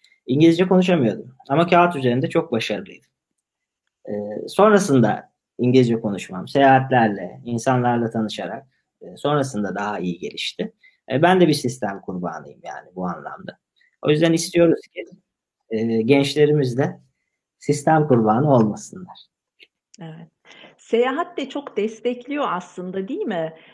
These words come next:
Speaker 2: E, mesela
Speaker 1: Hı hı.
Speaker 2: ben de kendimde gördüm. Ne kadar çok seyahat ettiysem, e, özel bir çaba sarf etmeden daha çok şey öğrendiğimi fark ettim. Bir de,
Speaker 1: Evet.
Speaker 2: e, oradayken zihniniz de zaten o dilde çalışmaya başlıyor.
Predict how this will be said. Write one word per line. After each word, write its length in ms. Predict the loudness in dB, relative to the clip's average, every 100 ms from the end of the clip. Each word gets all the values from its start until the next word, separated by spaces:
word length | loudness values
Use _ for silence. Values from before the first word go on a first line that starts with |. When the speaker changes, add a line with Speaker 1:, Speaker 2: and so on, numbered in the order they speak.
| _
Speaker 2:
E, 140 | -6 -4
mesela 360 | -2 0 0
Speaker 1:
Hı 40 | 2
hı. 40 |
Speaker 2:
ben 200 | 0 -2
de 100 | -8
kendimde 500 | -8 -8 -8 -10 -8
gördüm. 480 | -4 -4 -4 -6 -6
Ne 100 | -4
kadar 380 | -2 -2 -2 -6
çok 200 | -12 -6
seyahat 440 | -4 -2 -4 -4
ettiysem, 760 | -6 -6 -12 -8 -4 -4 -6 -12 -6
e, 220 | -4 -2
özel 400 | -4 -4 -4 -6
bir 80 | -8
çaba 240 | -6 -6
sarf 360 | -4 -4 -4 -6
etmeden 520 | -8 -6 -4 -4 -4
daha 180 | -6 -8
çok 200 | -12 -10
şey 240 | -8 -6
öğrendiğimi 640 | -4 -4 -4 -6 -10 -10
fark 340 | -8 -6 -6 -10
ettim. 280 | -18 -14 -16 -16 _ -20 _ -10
Bir 100 | -4
de, 140 | -2 2
Speaker 1:
Evet. 140 | 2
Speaker 2:
e, 280 | 4 2 -2 -6
oradayken 680 | -6 -2 -2 -2 -4 -6
zihniniz 500 | -4 -4 -4 -6 -8
de 100 | -8
zaten 420 | -4 -4 -4 -8 -6
o 200 | -4 -4
dilde 520 | -6 -6 -4 -4 -6 -10
çalışmaya 600 | -8 -8 -8 -4 -4 -2
başlıyor. 520 | -4 -6 -10 -10